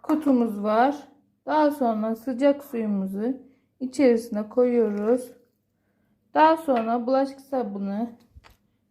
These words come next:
bir miktar koyuyoruz. Daha sonra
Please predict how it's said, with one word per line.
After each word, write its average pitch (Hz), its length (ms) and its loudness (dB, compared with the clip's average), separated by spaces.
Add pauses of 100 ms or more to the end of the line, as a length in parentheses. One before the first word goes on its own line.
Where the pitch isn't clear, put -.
bir 269 180 2
miktar 196 580 -6
koyuyoruz. 240 760 2 (3000)
Daha 311 240 0
sonra 220 880 -4